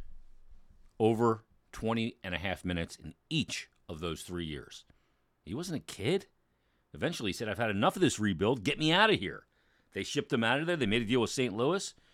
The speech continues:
Went to Saint Louis and he won a cup. All right, let's get to an email that came in. This one came to me from Joseph DeAngelis. And Joseph says the following.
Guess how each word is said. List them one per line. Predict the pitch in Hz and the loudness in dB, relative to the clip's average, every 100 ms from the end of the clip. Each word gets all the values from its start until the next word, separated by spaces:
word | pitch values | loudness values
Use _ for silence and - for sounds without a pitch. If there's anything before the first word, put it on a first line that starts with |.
| _ | _
Went | 104 127 | -2 -2
to | - | 0
Saint | 143 131 | 2 4
Louis | 120 120 | 4 4
and | 123 | 2
he | 104 | 0
won | 95 | -2
a | 80 | -6
cup. | 73 - - - - - _ _ _ - _ _ _ _ _ - _ _ - - - - | -10 -12 -16 -20 -20 -20 _ _ _ -20 _ _ _ _ _ -20 _ _ -20 -20 -16 -8
All | |
right, | 76 | -6
let's | 104 - | -2 0
get | 175 | 2
to | 147 | 2
an | 110 - | 2 0
email | 151 160 117 85 | 0 2 2 0
that | 69 - | -4 -8
came | - 65 62 | -8 -10 -10
in. | - | -10
This | 92 165 | -8 -6
one | 151 | -4
came | 151 139 | -4 -4
to | 120 | -2
me | 127 117 | 0 0
from | - 104 92 85 _ _ _ - | 0 0 0 -4 _ _ _ -8
Joseph | 92 147 175 175 147 | 4 4 4 2 -2
DeAngelis. | - 127 104 80 67 57 - - - _ _ _ _ _ _ _ _ _ _ - | -2 2 2 2 -4 -16 -20 -20 -20 _ _ _ _ _ _ _ _ _ _ -8
And | 85 | 2
Joseph | 135 135 160 | 4 4 0
says | - 113 104 | 2 0 0
the | 101 | -4
following. | 90 69 - | -6 -10 -16